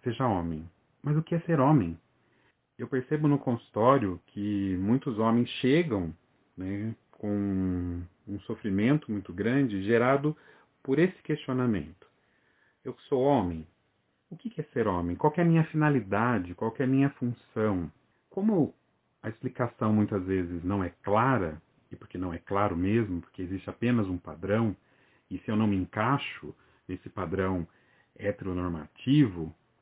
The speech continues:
eu sou o quê? E só o questionar, gerando sofrimento, leva a infinitas possibilidades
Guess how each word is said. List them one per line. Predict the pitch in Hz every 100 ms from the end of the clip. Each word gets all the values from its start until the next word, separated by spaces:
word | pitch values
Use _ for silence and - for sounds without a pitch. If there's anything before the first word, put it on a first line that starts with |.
| _
eu | - 135
sou | - 160
o | 160
quê? | _ 90 76 _ _ _ _
E | - -
só | 180
o | 220
questionar, | - 170 - 139 107 98 107 127 151 - _ _
gerando | - 101 101 127 147
sofrimento, | - 143 - 101 95 104 127 135 - 101 101
leva | 107 123 147 143 156 147 - _ _ _
a | -
infinitas | 135 151 - 147 139 160 208 220 214 185 170
possibilidades | - 156 - 131 131 120 92 101 104 113 104 95 87